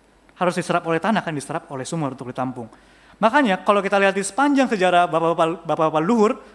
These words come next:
Abraham, Ishak, Yakub, itu banyak sekali terjadi di Alkitab,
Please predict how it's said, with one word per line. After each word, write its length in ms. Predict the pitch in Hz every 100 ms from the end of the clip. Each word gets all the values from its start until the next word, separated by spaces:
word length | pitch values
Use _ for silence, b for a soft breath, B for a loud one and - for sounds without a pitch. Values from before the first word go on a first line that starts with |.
| B
Abraham, 480 | 147 165 175 185 180
Ishak, 240 | - 175 185
Yakub, 380 | 196 202 196 - - _ b b b _ _
itu 460 | - 247 302 285 - - 202
banyak 480 | 202 262 254 254 -
sekali 480 | - 233 226 240
terjadi 320 | 233 175 165 202
di 120 | 160
Alkitab, 480 | 156 - 185 262